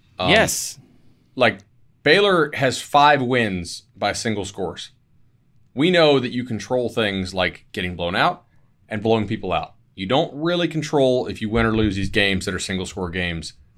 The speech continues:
Speaker 1: that much. A lot of it is coin flipping. Maybe forty sixty if you're a really good coach, you have a good kicker, a really great quarterback, something like that. But y-, Baylor, like, they're,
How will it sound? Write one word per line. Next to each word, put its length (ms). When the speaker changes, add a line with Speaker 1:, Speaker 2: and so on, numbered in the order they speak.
Speaker 1:
that 220
much. 440
A 60
lot 240
of 80
it 180
is 200
coin 300
flipping. 500
Maybe 280
forty 300
sixty 680
if 100
you're 100
a 40
really 180
good 160
coach, 300
you 60
have 100
a 40
good 120
kicker, 340
a 40
really 200
great 220
quarterback, 380
something 180
like 140
that. 240
But 140
y-, 300
Baylor, 460
like, 220
they're, 240